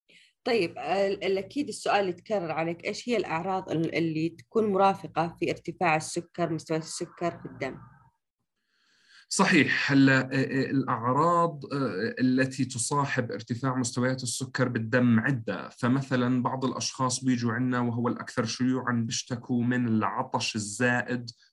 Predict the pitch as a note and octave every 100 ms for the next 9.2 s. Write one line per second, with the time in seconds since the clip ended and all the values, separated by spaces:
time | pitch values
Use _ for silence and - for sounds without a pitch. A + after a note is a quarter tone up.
0 | _ B2 A#2+ A#2 - A#2+ A#2 B2+ B2 A2
1 | F#2+ G2 F2+ - - - _ _ _ A2
2 | G#2 A2 A2+ - - B2 A2 G#2+ D#3 D#3
3 | D3 C#3 D3 D3+ D3 - C#3 B2 A#2 A2+
4 | C3+ C#3 - C3 C3 C3 - C3+ - B2
5 | A#2 G#2+ A#2+ B2 C3+ C3+ _ _ _ _
6 | _ _ - A2 - B2 B2+ A2+ - A#2+
7 | A#2 B2+ B2 G#2+ - - - C3 - G#2+
8 | G#2 B2+ A#2 A2+ A2 G#2+ G#2 A2 A2+ A#2
9 | A#2+